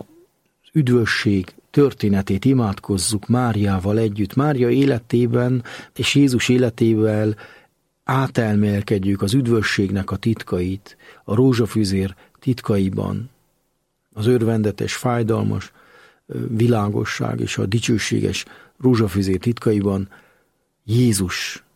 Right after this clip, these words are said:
Isten országát elhozó, Jézus megtestesülését, szenvedését, föltámadását átelmélkedő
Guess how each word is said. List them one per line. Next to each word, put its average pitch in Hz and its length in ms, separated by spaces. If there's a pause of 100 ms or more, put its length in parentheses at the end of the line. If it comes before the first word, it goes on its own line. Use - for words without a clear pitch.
(1800)
Isten - 240
országát 101 540
elhozó, 98 800 (1500)
Jézus 107 280
megtestesülését, 95 1600 (1080)
szenvedését, 107 840
föltámadását 101 1200 (280)
átelmélkedő 98 1300